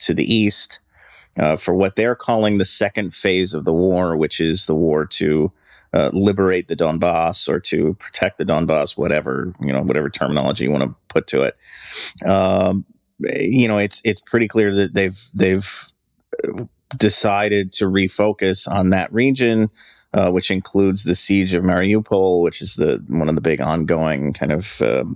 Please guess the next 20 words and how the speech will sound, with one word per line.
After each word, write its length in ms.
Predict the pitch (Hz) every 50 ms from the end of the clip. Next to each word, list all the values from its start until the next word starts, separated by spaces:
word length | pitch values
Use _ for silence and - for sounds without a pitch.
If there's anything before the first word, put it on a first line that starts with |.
| _ - -
and, 180 | 90 90 78 -
and 220 | - 85 78 73
probably 280 | - - 80 78 82 82
most 240 | 78 73 71 - -
violent, 540 | 82 76 73 80 73 73 78 76 73 -
although, 380 | 52 - 71 64 57 65 65 - _ _ - - - - - - -
uh, 260 | - - 71 60 60 - - -
we 100 | - -
have 180 | - 90 80 -
to 60 | -
wait 160 | 71 65 69 -
till 120 | - 73
the 100 | 78 73
dust 260 | - 73 73 - - -
clears 340 | - 76 71 73 73 -
to, 220 | - - 73 60 -
to 180 | - - -
know 140 | 78 73 73
how 240 | - 90 76 78 78
violent, 380 | 69 69 69 71 71 78 -